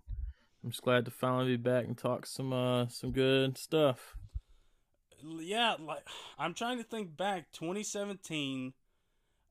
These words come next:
Speaker 2: uh, I think you, you were on, and then I think I had Joey on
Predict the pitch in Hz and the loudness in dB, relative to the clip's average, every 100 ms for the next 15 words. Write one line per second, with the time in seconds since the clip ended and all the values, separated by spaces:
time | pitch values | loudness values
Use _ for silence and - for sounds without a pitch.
0 | _ - 123 120 117 123 143 180 170 165 | _ -10 -4 -4 -4 -6 -6 -6 -6 -10
1 | 147 151 170 156 143 151 151 143 147 143 | -10 -6 -4 -2 0 0 -2 -6 -6 -6
2 | 170 160 151 135 139 135 127 107 107 147 | -8 -6 -6 -4 -2 -2 -4 -10 -6 -2
3 | 170 165 135 123 127 123 123 | 0 0 -2 -2 -4 -4 -6